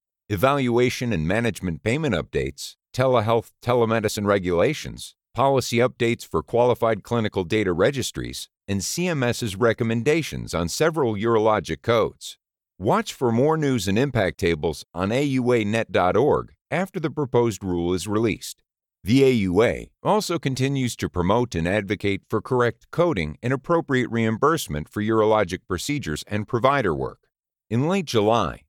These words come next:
the A U A spoke with the National Correct Coding Initiative contractor and with representatives from C M S about an edit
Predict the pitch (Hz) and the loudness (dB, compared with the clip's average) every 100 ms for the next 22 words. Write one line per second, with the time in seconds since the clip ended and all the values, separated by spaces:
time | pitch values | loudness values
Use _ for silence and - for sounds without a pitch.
0 | _ - 98 120 120 117 113 107 - 113 | _ -4 2 2 4 2 2 0 0 0
1 | - 98 - 82 104 117 - 110 98 110 | 0 -6 -2 -2 0 -2 -4 -4 -4 -2
2 | 101 95 - - 117 104 95 90 156 - | -2 -2 -10 -2 0 2 0 0 -2 -2
3 | 113 87 - 80 73 80 71 78 71 - | -4 -2 -2 -4 -2 -2 -2 -6 -8 -4
4 | 120 120 117 98 123 120 107 104 120 107 | -2 0 -2 2 0 2 0 0 0 0
5 | 101 90 - 90 - 117 85 85 120 87 | 0 -2 -6 -4 -4 -2 0 0 -2 -4
6 | - - - 98 98 101 104 120 180 175 | -10 -14 -10 -2 0 2 0 -2 -2 -2
7 | - | -4